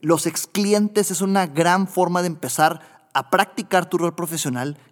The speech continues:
y a prospectar. Dale con lo de recuperar. Episodio número dieciocho, Disciplina de los negocios con Javier González y Eugenio Langle,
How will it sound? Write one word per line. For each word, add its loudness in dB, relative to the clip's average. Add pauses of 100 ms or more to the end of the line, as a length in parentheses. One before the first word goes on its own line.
y 4
a 6
prospectar. -2
Dale 0
con -2
lo 0
de 0
recuperar. -6 (580)
Episodio 2
número 4
dieciocho, 0
Disciplina 0
de 4
los 0
negocios 0
con -2
Javier 0
González 0
y -2
Eugenio 2
Langle, 2